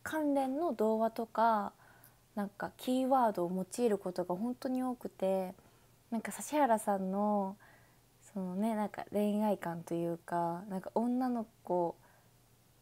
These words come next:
とか、なんかイコラブに対しての印象とか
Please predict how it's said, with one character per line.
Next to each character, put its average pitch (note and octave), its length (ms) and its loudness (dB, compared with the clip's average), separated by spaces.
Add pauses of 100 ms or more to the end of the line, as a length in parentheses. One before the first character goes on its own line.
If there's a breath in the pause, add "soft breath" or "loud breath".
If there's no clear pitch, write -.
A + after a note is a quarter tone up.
(220)
と - 100 -14
か、 E3 200 -2
な F3+ 60 -2
ん - 20 -8
か F3 100 -8
イ G3+ 80 -4
コ - 220 0
ラ C#4+ 160 6
ブ C4+ 420 0 (220)
に A#3+ 160 0
対 C4+ 260 4
し - 80 -8
て G#3+ 160 -2
の C4 300 0
印 G#3+ 220 2 (100)
象 G3+ 160 0
と G3+ 140 -6
か F#3 420 -2